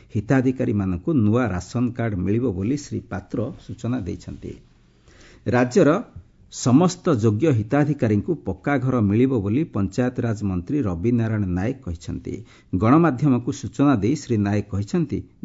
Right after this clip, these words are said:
ଯୋଗ୍ୟ ହିତାଧିକାରୀଙ୍କୁ ପକ୍କା ଘର ଦେବା ପାଇଁ ସର୍ବେକ୍ଷଣ ଆରମ୍ଭ ହୋଇଯାଇଛି। ଆସନ୍ତା ଦୁଇ ମାସ ଭିତରେ ସରକାରଙ୍କ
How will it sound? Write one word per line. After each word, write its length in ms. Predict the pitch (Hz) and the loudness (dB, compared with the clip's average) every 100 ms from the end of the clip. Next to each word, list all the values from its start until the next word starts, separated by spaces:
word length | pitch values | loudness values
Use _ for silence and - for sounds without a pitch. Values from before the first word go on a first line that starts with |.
| 101 | -2
ଯୋଗ୍ୟ 340 | 107 98 139 98 | -2 0 -2 -2
ହିତାଧିକାରୀଙ୍କୁ 840 | 90 131 123 131 101 92 87 143 - | -2 -2 -2 -2 -4 -4 -4 -6 -6
ପକ୍କା 300 | 85 - 120 | -8 -4 -4
ଘର 200 | 107 113 | -2 -2
ଦେବା 260 | 85 90 120 | -2 -4 -4
ପାଇଁ 220 | - 127 | -2 -4
ସର୍ବେକ୍ଷଣ 680 | - 95 90 101 127 - 98 123 - | -4 -6 -4 -4 -6 -4 -6 -6 -6
ଆରମ୍ଭ 260 | 90 110 143 | -2 -2 -2
ହୋଇଯାଇଛି। 500 | 92 92 - - - - - - - - | -6 -6 -8 -12 -14 -18 -18 -20 -20 -8
ଆସନ୍ତା 440 | 110 - 151 151 | -4 0 0 2
ଦୁଇ 240 | 104 95 113 | 0 2 4
ମାସ 200 | 143 143 110 | 2 0 -4
ଭିତରେ 340 | 101 98 123 | -4 -2 -2
ସରକାରଙ୍କ 560 | 156 101 110 123 123 | -2 -4 -4 -2 -4